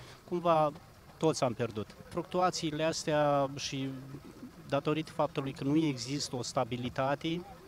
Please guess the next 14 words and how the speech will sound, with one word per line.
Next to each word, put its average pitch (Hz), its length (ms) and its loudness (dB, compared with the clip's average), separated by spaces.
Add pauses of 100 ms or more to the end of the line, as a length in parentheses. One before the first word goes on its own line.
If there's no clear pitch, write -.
(520)
a 139 160 2
pieței, 170 480 -2 (580)
ne 165 60 4
afectează 147 440 0
foarte 135 380 0
mult 120 320 -4 (220)
și - 200 -4
riscurile 147 560 -2
pentru 131 300 -4
noi 135 120 0
sunt 143 360 -2
destul 131 280 -6
de 143 100 -4
mari. 139 300 -2